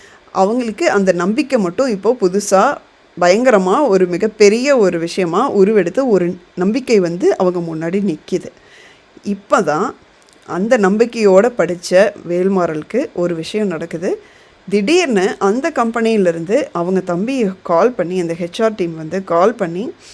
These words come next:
"சரி, அ, நீங்க பேப்பர் ஒர்க் வந்து, அ, ஜாயின், பேப்பர் ஒர்க் த்ரூ ஆனா தான் நாங்க,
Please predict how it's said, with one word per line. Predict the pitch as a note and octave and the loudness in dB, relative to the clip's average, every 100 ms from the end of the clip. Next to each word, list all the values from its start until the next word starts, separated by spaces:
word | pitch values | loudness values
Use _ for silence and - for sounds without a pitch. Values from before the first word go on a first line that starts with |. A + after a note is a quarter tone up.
| - _ | -20 _
"சரி, | - G3 F3+ F3 - F3 | -2 0 2 -2 -6 -2
அ, | F3+ F3+ | 0 0
நீங்க | - A3 A3+ | 0 -2 -2
பேப்பர் | F#3+ G#3+ D4 E4 D4 | 0 0 2 2 4
ஒர்க் | A3 F#3 | 2 2
வந்து, | F3 E3 F#3+ G#4 A#4+ - - - | -2 0 2 2 2 -10 -20 -10
அ, | - F3+ F3+ F3 F3 - | -2 2 4 4 2 0
ஜாயின், | F#3 G3+ C4+ - - | 2 2 2 -6 -4
பேப்பர் | G3 B3+ E4 | 0 2 4
ஒர்க் | C#4 G3+ F#3+ | 4 4 -2
த்ரூ | G3 A#3+ | -2 2
ஆனா | B3 F#3+ | 4 4
தான் | F3 B3+ | 2 0
நாங்க, | E4 G#3 F3+ F3 E3+ | 2 0 0 -2 -4